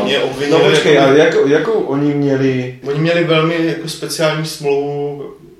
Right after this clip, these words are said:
Speaker 1: kterou bych přirovnal jako smlouvu o dílo, ale velmi exkluzivní, která měla trvat ještě další dva roky, jo.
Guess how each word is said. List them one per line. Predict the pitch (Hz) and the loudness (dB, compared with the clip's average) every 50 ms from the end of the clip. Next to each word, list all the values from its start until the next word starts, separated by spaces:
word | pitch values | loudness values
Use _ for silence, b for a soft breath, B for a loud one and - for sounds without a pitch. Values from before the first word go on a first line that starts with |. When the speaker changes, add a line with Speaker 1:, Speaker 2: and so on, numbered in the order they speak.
| - _ | -20 _
Speaker 1:
kterou | - 127 131 131 131 | -8 -6 -6 -4 -6
bych | 131 - | -8 -10
přirovnal | - 139 135 131 131 131 131 123 | -8 -8 -6 -4 -4 -4 -4 -6
jako | 120 123 139 139 | -6 -8 -8 -10
smlouvu | 139 - 143 131 131 135 135 127 120 | -10 -8 -4 -4 -2 -2 0 0 0
o | 123 | -2
dílo, | 120 120 120 123 117 107 90 87 - - B B B B B B B - | -2 -4 -4 -4 -4 -4 -4 -6 -10 -16 B B B B B B B -8
ale | - 117 117 117 | -4 -4 -2 0
velmi | 127 135 139 143 135 | 0 0 0 -2 -4
exkluzivní, | 127 123 - - 131 127 127 131 127 131 131 131 127 | -6 -6 -10 -10 -12 -10 -10 -8 -8 -10 -10 -12 -10
která | 127 135 127 127 127 127 - - | -8 -4 -2 -2 -2 -2 -6 -8
měla | 127 131 127 127 | -6 -4 -2 -2
trvat | 127 131 135 - - | -2 -4 -6 -6 -6
ještě | 123 - - 143 131 | -8 -8 -8 -6 -4
další | 131 131 127 123 - - 139 | -2 -2 -2 -2 -4 -6 -6
dva | 135 147 143 | -4 -4 -2
roky, | 135 135 - - - - - - - - _ _ - | -2 -4 -6 -8 -12 -14 -14 -16 -20 -20 _ _ -12
jo. | 98 107 101 - 82 | -8 -6 -6 -6 -8